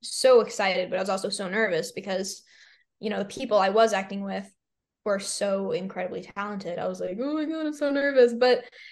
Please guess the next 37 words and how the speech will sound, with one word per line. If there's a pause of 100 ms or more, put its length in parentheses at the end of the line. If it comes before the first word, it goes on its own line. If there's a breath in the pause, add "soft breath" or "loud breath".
(400 loud breath)
um,
I
think
more
than
anything,
it
really
helped
me
because
everyone
was
just
so
into
their
characters
and
so,
like,
not
afraid
to
go,
like,
a
hundred
percent
and
just
be
weird
and
crazy
and,
like,